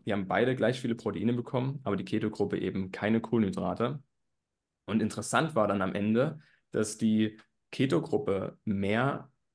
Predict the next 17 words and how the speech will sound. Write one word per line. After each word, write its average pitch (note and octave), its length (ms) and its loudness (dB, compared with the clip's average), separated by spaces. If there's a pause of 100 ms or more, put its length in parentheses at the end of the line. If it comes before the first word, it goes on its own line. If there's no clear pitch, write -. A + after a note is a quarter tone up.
leane C3 260 2
Muskulatur A#2+ 800 0
aufgebaut F2 580 -2
hat, - 260 -4 (640)
aber A#2 380 4 (200)
weniger A2+ 720 2 (340)
Gesamtmasse. G2 1120 -2 (920)
Und G#2+ 720 4
das - 260 -4
war C3 120 6
so A#2+ 100 2
die A2+ 80 2
Bestätigung A#2 720 -2
für - 140 -6
mich, A#2+ 420 0 (340)
zu - 180 -12
sagen, A#2 720 0